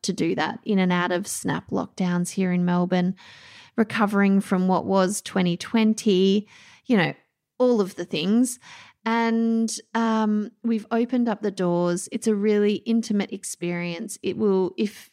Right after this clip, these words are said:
if you are struggling to kind of, to get into that momentum, if you want a place to talk strategy, if you wanna actually be lifted up and be amongst people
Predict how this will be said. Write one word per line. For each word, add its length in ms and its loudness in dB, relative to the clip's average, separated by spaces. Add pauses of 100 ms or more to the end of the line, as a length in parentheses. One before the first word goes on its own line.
if 200 -6
you 320 4
are 120 2
struggling 840 0
to 120 -2
kind 380 -2
of, 340 -4
to 100 -6
get 380 -4
into 320 0
that 180 -2
momentum, 640 0
if 160 -4
you 80 2
want 260 -2
a 40 -10
place 400 -4
to 100 -10
talk 420 -2 (480)
strategy, 680 0
if 100 -4
you 60 0
wanna 220 2
actually 380 -2
be 360 0 (260)
lifted 480 -2
up 320 0
and 160 2
be 140 4
amongst 500 -2
people 640 0